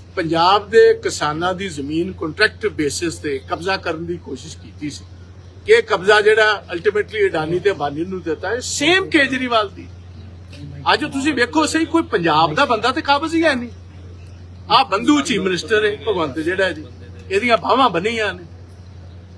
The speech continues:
ਤੁਸੀਂ ਵੇਖੋ ਲੈਂਡ, ਅਹ, ਜਿਹੜੀ ਹੈ, ਇਹ ਪੁੱਡਾ ਦੀ ਪਾਲਿਸੀ ਹੈ, ਉਸ ਪਾਲਿਸੀ ਜਿੱਥੇ ਚੀਫ ਮਿਨਿਸਟਰ ਨੇ ਫੈਸਲੇ ਕਰਨੇ ਹੁੰਦੇ, ਪੁੱਡਾ ਦੇ ਮਿਨਿਸਟਰ ਡਿਪਟੀ ਚੇਅਰਮੈਨ ਹੁੰਦਾ, ਉਹਨੂੰ ਬਦਲ ਕੇ ਚੀਫ ਸੈਕਟਰੀ ਨੂੰ ਪਾਵਰਸ ਦੇ ਦਿੱਤੀਆਂ। ਕਿਉਂ ਦੇ ਦਿੱਤੀਆਂ?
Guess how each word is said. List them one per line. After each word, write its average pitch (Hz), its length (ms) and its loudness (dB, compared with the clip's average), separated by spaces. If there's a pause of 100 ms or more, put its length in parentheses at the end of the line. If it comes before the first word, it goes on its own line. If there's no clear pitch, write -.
(640)
ਤੁਸੀਂ 196 200 -2
ਵੇਖੋ 226 320 4
ਲੈਂਡ, 196 440 2
ਅਹ, 196 360 2
ਜਿਹੜੀ 196 360 0
ਹੈ, 180 380 -6 (100)
ਇਹ 165 260 -6
ਪੁੱਡਾ 175 280 2
ਦੀ 202 100 0
ਪਾਲਿਸੀ 165 600 -2
ਹੈ, - 60 -16
ਉਸ 320 300 -4
ਪਾਲਿਸੀ 208 540 -2
ਜਿੱਥੇ 247 280 -6
ਚੀਫ 190 280 -10
ਮਿਨਿਸਟਰ 247 300 -6
ਨੇ 349 140 -2
ਫੈਸਲੇ 208 420 0
ਕਰਨੇ 147 280 -10
ਹੁੰਦੇ, 135 220 -14 (640)
ਪੁੱਡਾ 214 260 4
ਦੇ 285 120 0
ਮਿਨਿਸਟਰ 226 500 -2
ਡਿਪਟੀ 196 400 -4
ਚੇਅਰਮੈਨ 220 460 0
ਹੁੰਦਾ, 151 300 -8 (380)
ਉਹਨੂੰ 330 260 2
ਬਦਲ 240 300 2
ਕੇ 262 260 -6 (880)
ਚੀਫ 196 240 -2
ਸੈਕਟਰੀ - 340 -2
ਨੂੰ 233 120 -4
ਪਾਵਰਸ 220 300 2
ਦੇ 220 140 -4
ਦਿੱਤੀਆਂ। 240 200 -2
ਕਿਉਂ 233 300 2
ਦੇ 254 100 2
ਦਿੱਤੀਆਂ? 269 380 -4